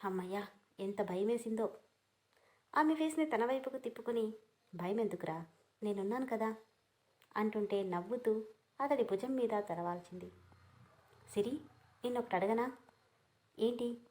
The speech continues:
"I want to kiss you," అనగానే భయంగా చూస్తూ, "ఇక్కడ?" అని చుట్టూ చూసింది. "ఇక్కడ మనం తప్ప ఎవ్వరూ లేరు, ప్లీజ్ బేబీ," అంటూ తన ఫేస్ దగ్గరికి రావడంతో,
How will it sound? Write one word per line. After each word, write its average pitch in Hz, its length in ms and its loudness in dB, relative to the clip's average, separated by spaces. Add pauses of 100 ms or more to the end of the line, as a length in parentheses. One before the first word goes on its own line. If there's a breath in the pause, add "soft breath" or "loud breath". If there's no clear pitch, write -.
(640)
"I 214 120 0
want 226 180 -4
to 247 100 -8
kiss 240 280 -8
you," 285 120 -2 (1000)
అనగానే 214 440 4
భయంగా 208 460 0 (120)
చూస్తూ, 220 480 -2
"ఇక్కడ?" 233 400 -2 (540)
అని 220 160 2
చుట్టూ 214 340 -2
చూసింది. 180 500 -4 (1200 soft breath)
"ఇక్కడ 359 240 4
మనం 294 220 4
తప్ప 294 240 0
ఎవ్వరూ 226 360 0
లేరు, 190 220 0 (540)
ప్లీజ్ 208 260 0
బేబీ," 180 420 -2 (260)
అంటూ 202 340 -2 (480 soft breath)
తన 294 140 2
ఫేస్ 285 320 2 (160)
దగ్గరికి 208 360 0
రావడంతో, 208 600 0